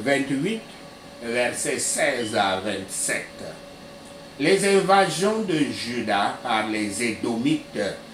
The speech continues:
et Philistins. Verset seize. Le roi Achaz envoie des messagers à Tiglath-Pileser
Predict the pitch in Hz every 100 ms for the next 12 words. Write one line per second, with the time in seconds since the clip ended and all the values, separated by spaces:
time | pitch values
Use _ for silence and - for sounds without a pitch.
0 | - - 110 123 135 135 - 156 131 131
1 | 123 - - 113 - - - - - -
2 | - - - - - - 143 135 131 156
3 | 135 143 120 101 87 90 - - - -
4 | - - - - 131 147 151 156 170 -
5 | 131 - - 160 151 156 - 120 120 117
6 | 120 135 139 - 113 113 117 - - 110
7 | - 139 165 - - - - - 143 -
8 | 233 240 196 180 156 175 165 233 147 143
9 | -